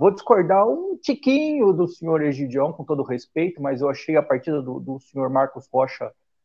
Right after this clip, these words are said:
pra esquecer, pra esquecer, uma partida pra esquecer. Um pênalti infantil, e antes do pênalti vinha sofrendo muito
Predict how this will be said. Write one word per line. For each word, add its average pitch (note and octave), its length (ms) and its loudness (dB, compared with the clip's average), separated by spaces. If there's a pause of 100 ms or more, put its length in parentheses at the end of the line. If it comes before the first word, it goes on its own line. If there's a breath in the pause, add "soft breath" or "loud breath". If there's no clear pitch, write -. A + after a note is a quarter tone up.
(160)
pra F#3 160 8
esquecer, D#3+ 720 -4 (580)
pra E3+ 160 6
esquecer, E3 540 -6
uma C3+ 160 -6
partida C#3+ 280 0
pra D#3 140 -2
esquecer. C#3+ 560 -8 (320)
Um D#3 100 -2
pênalti F#3+ 400 2
infantil, E3+ 800 -2
e D3+ 60 4
antes F#3+ 240 2
do D#3+ 100 0
pênalti D#3+ 400 -2
vinha D#3+ 240 -4
sofrendo D#3 540 -2
muito D#3+ 640 -4